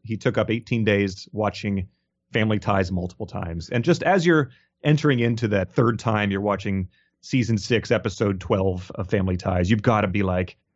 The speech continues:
"I should probably move on, uh, to something else," because you know, when you're using all of pop culture as your source material,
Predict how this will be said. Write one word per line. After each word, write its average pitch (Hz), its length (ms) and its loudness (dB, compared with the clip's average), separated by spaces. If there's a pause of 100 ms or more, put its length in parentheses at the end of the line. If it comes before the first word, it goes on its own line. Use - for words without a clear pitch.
(180)
"I 165 100 2
should 160 220 2
probably 131 440 4
move 104 280 4
on, 98 400 4 (580)
uh, 92 400 2
to - 140 -2
something 104 420 2
else," 90 340 -2
because 101 540 -2 (340)
you 131 100 2
know, 98 100 4
when 117 160 4
you're 123 100 4
using 143 300 4
all 156 300 4
of 151 160 -2
pop 160 240 0
culture 180 400 0
as 143 120 0
your 147 100 -4
source 185 280 -4
material, 123 540 0